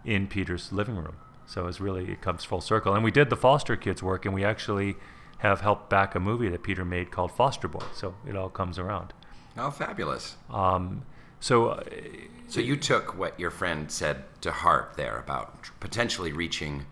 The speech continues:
Speaker 2: millions.
Speaker 1: Yes, I did. Um, I, I like to say that I'd been a Baha'i all of three days. Had I been a Baha'i up to four days, I would have known better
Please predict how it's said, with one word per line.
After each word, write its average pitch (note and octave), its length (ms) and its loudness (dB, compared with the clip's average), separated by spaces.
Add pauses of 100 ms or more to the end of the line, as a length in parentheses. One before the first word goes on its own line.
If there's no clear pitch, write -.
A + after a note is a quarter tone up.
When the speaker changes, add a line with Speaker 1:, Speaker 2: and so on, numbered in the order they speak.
(320)
Speaker 2:
millions. C#2 680 -6 (280)
Speaker 1:
Yes, G2 320 0
I F2 120 -2
did. F2 340 -2
Um, F#2 340 2 (360)
I, A#2 120 10
I C3 220 8
like B2 240 6
to - 60 0
say A2 240 4
that G2 220 4
I'd F2+ 220 2
been G2 140 0
a F#2+ 40 0
Baha'i F2+ 320 4
all F2+ 180 2
of F2 100 -6
three C3+ 260 4
days. E2 280 2
Had F#2+ 140 4
I F#2 80 6
been G2+ 160 2
a F#2 40 0
Baha'i F2 300 2
up E2+ 220 -2
to G2 80 -6
four D#3+ 300 6
days, F#2+ 260 4
I F#2 60 4
would F2+ 160 0
have D#2+ 80 -4
known A2 240 4
better E2+ 300 -2